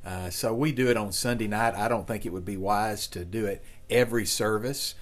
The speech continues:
uh, but praise the Lord, we have three services a week, so we can dedicate one service to a book of the Bible,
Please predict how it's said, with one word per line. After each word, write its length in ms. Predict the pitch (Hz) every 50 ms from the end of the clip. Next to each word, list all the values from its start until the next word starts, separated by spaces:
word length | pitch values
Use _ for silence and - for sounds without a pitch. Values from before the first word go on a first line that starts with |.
| - - - - - -
uh, 300 | - 98 95 92 92 92
but 180 | 92 120 -
praise 240 | - 139 127 135 123
the 60 | 113
Lord, 240 | 104 107 131 143 113
we 120 | 98 95 101
have 180 | 101 95 95
three 200 | - 113 110 113 104
services 600 | - - 107 104 104 104 101 - - 104 87 92
a 60 | 90
week, 340 | 90 113 143 160 - - -
so 140 | - - 78
we 140 | 78 87 104
can 200 | - - 90 90
dedicate 460 | 90 98 95 92 - - 110 95 80
one 220 | 73 95 98 95 92
service 500 | - - - 117 120 110 90 85 - -
to 120 | - 80
a 40 | -
book 220 | 82 78 95 - -
of 60 | 76
the 60 | 80
Bible, 480 | 76 95 98 101 104 101 78 90 87 -